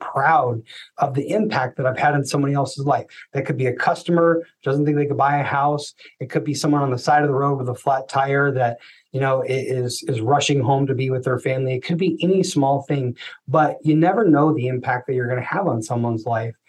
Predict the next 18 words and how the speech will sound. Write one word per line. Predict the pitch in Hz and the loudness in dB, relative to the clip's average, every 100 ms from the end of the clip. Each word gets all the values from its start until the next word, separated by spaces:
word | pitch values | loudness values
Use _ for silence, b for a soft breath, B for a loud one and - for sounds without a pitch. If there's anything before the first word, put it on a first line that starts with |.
| B B - | B B -8
We | 131 | -4
have | - 151 - | -2 -2 -2
to | - | 0
remember | 147 143 180 | 2 2 2
that. | 131 123 | 0 0
We | 151 | 0
don't | 226 240 | 0 -2
know | 127 123 185 | -2 -2 0
what | 220 113 113 - | -2 -2 -4 -8
challenges | - 127 123 120 117 117 | -6 -4 -2 -2 -4 -4
and | 110 | -6
struggles | - 127 120 117 | -2 -2 -2 -6
people | - 131 - | -6 -8 -4
are | 120 | -2
walking | 110 117 - 131 | 0 0 -2 -4
around | 117 110 117 113 | -2 0 -2 -2
with | 113 120 - | -4 -6 -6
because, | 131 123 135 113 | -8 -2 -2 -2